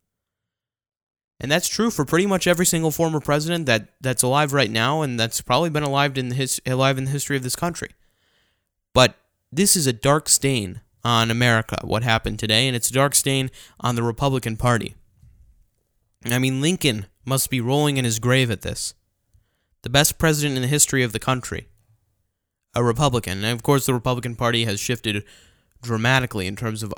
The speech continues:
ideology over the course of Lincoln's time. But this is really insane. And I'm sure, you know, if Lincoln rose from the grave and stopped Trump, man, I would love to see that. But again, you know, Trump probably thinks he's,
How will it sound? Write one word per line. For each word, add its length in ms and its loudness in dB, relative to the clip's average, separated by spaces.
ideology 840 -2
over 380 -4
the 200 -2
course 320 -2
of 160 -6
Lincoln's 420 -6
time. 380 -4
But 260 -2
this 300 0
is 140 -4
really 480 -2
insane. 540 -6
And 280 0
I'm 140 -2
sure, 300 -4
you 100 -2
know, 80 0
if 140 -4
Lincoln 260 -2
rose 300 6
from 160 0
the 60 -2
grave 440 2
and 160 -6
stopped 360 0
Trump, 440 -4
man, 180 -4
I 80 -2
would 120 -4
love 160 -6
to 100 -10
see 160 -4
that. 240 -4
But 120 -2
again, 300 0
you 60 -2
know, 100 0
Trump 260 -6
probably 240 0
thinks 200 -6
he's, 140 -4